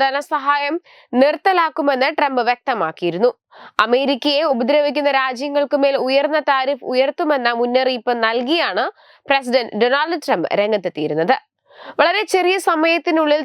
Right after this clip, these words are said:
തന്നെ രാജ്യത്തിന്റെ ഖജനാവിലേക്ക് ഫണ്ട് വലിയ തോതിൽ ഒഴുകുന്ന ഒരു ന്യായമായ സംവിധാനം അമേരിക്ക സൃഷ്ടിക്കും. ഇതിലൂടെ രാജ്യം വീണ്ടും സമ്പന്നമായി മാറും. മറ്റ് രാജ്യങ്ങളുടെ നേട്ടത്തിനായി നമ്മുടെ പൗരന്മാരുടെ മേൽ നികുതി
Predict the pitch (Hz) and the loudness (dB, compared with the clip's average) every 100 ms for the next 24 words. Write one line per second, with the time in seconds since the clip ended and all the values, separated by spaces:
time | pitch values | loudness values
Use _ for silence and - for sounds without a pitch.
0 | 302 277 294 302 269 269 262 294 269 294 | -2 0 0 0 0 -4 -6 -2 0 0
1 | - - - 269 254 311 330 349 339 311 | -4 -14 -2 0 2 2 2 0 0 0
2 | 254 294 - 269 262 302 277 269 269 330 | -2 -4 -2 -2 0 -2 0 0 0 -2
3 | 381 339 302 294 285 277 254 240 226 254 | 0 -2 0 2 2 2 0 0 0 0
4 | 294 - - - 247 277 294 320 359 339 | 0 -4 -16 -4 2 2 2 -2 0 0
5 | 330 - 285 285 254 180 156 - 240 254 | 0 -2 -2 0 0 0 -4 -2 -2 -2
6 | 226 - - - 180 - - 240 - _ | -2 -4 -4 -8 -8 -8 -2 -2 -2 _
7 | _ _ _ - - - 330 392 415 403 | _ _ _ -20 -8 0 4 4 2 0
8 | 359 330 302 359 302 311 294 320 320 277 | 0 -2 0 0 2 2 0 0 0 0
9 | 285 320 311 269 175 143 170 185 - _ | 2 2 2 2 0 -2 -2 -2 -2 _
10 | _ 220 233 277 269 269 285 302 285 302 | _ -4 0 2 2 0 0 0 2 2
11 | 262 269 294 302 285 277 330 285 269 277 | 0 0 0 -2 0 -2 -2 -2 0 0
12 | 262 262 294 320 311 311 302 262 254 370 | 2 2 2 0 0 0 0 0 0 -2
13 | - - - 269 302 370 | -12 -14 -2 0 2 2